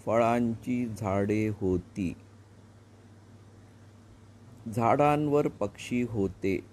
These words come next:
सगळीकडे सुंदर हिरवळ होती. बागेत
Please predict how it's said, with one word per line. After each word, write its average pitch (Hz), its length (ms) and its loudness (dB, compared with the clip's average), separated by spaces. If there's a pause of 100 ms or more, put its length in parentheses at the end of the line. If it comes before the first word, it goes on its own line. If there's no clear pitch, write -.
(2000)
सगळीकडे 139 800 4
सुंदर 127 520 0
हिरवळ 113 520 0
होती. 107 600 -2 (2250)
बागेत 113 540 2